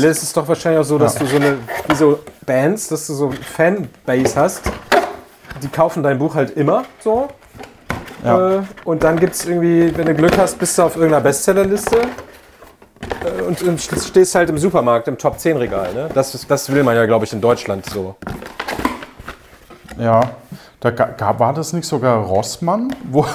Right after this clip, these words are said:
Speaker 1: wo der, äh, Herr Rossmann, wie er auch immer heißt,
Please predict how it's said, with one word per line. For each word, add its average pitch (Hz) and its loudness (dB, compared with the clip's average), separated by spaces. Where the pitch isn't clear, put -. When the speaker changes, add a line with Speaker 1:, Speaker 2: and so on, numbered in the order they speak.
Speaker 1:
wo 131 4
der, 135 4
äh, 127 2
Herr 127 2
Rossmann, 156 0
wie 120 -4
er 117 4
auch 113 -2
immer 117 0
heißt, 135 -2